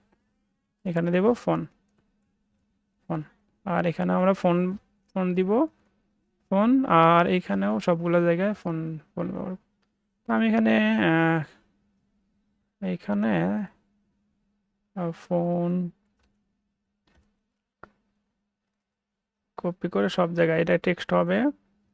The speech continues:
আর এখানে ফোন, এখানে ফোন, এখানেও ফোন। আমরা এখানে ভিউ থেকে ওয়ার্ড আপ করে নিচ্ছি, এখানে যাক, এখানে আমাদের নেম আছে ফোন। তো আমরা ফোন সবগুলোকে বসাই দিলাম,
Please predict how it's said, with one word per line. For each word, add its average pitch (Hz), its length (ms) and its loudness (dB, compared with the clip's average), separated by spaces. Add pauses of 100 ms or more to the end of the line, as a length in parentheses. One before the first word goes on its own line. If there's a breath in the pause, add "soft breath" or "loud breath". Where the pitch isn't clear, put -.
(560)
আর 240 300 -8 (180)
এখানে 196 840 -2
ফোন, 190 680 -2
এখানে 175 680 -4 (140)
ফোন, 196 600 -4
এখানেও 175 460 -4
ফোন। 240 320 -2 (680)
আমরা 170 360 0
এখানে 170 280 0
ভিউ 160 160 0
থেকে 170 240 -6
ওয়ার্ড 175 240 0
আপ 170 140 0
করে 180 180 -2
নিচ্ছি, 185 300 -6
এখানে 170 280 -4
যাক, 208 580 0
এখানে 175 340 -4
আমাদের 170 340 -4
নেম 165 200 0
আছে 165 280 -2
ফোন। 165 300 -4 (1120)
তো 226 80 4
আমরা 214 220 10
ফোন 226 300 4
সবগুলোকে 185 480 4
বসাই 175 340 6
দিলাম, 175 400 4